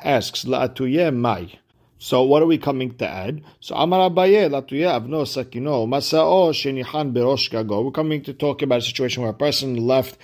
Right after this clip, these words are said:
a huge rock and, or a knife or a load on top of his roof, and Aflu Beruach Metzuya Ve'eziku. And the regular normal wind, nothing crazy,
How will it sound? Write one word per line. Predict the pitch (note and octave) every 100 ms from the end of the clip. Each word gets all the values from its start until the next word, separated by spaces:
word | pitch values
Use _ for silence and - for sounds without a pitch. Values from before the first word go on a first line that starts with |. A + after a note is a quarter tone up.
| - - -
a | - C#3+ B2 A#2
huge | G#2+ D#3+ C#3+ A2+
rock | G#2+ C3+ D3+ C#3+ C#3 A2+
and, | G#2+ A2
or | A2+
a | A#2
knife | E3+ D3+ C#3+ C3 -
or | A#2+ A2
a |
load | A2+ E3 D#3 C#3+
on | A#2 G#2+
top | D#3 C3+
of | A2+
his | G#2 C3
roof, | E3+ D3
and | C3
Aflu | A#2 D#3+
Beruach | D3 C3+ D#3 A#2
Metzuya | A#2+ A2+ B2 D3
Ve'eziku. | B2 A2+ G#2+ A2+ - G#2
And | - C3
the | B2+
regular | D3+ E3+ D3+
normal | B2+ D3 D#3+ D3 C3
wind, | C3 C3 A#2+
nothing | B2+ C#3+ C#3
crazy, | B2+ B2+ B2 C3 A#2+